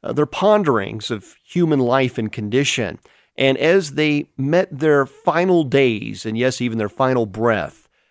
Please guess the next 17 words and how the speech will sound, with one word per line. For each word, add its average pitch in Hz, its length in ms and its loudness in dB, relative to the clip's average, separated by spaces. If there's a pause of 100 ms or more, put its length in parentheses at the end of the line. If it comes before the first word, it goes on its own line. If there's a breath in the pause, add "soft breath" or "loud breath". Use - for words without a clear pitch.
(200)
they 139 240 0
were 131 260 2
quoted. 156 840 0
And 131 160 0
in 175 240 -2
their 180 160 2
quotations, 143 920 -2
what 147 200 -4
you 127 80 -4
find 143 340 -2
are, 120 220 4 (360 loud breath)
uh, 143 280 -14
really 190 260 4
the 127 240 -2
absence 151 640 -2
of 113 100 -2
hope. - 540 -2